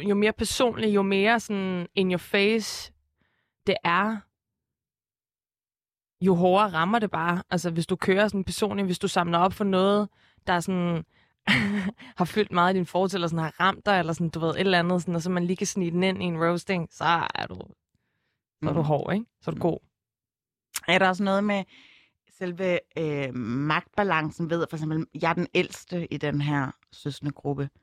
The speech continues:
Speaker 2: Har jeg så mere, øh, roasting flair, eller har I mere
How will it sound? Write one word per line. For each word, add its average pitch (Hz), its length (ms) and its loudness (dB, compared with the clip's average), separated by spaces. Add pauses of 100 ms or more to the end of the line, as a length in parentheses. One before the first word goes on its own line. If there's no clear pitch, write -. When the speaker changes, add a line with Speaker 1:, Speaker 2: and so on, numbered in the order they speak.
(420)
Speaker 2:
Har 156 160 -2
jeg 156 180 4
så 160 460 0
mere, 165 560 2 (100)
øh, 139 320 -4 (120)
roasting 165 420 -2
flair, 143 260 -4
eller 143 220 -4
har 143 120 0
I 160 100 2
mere 170 480 0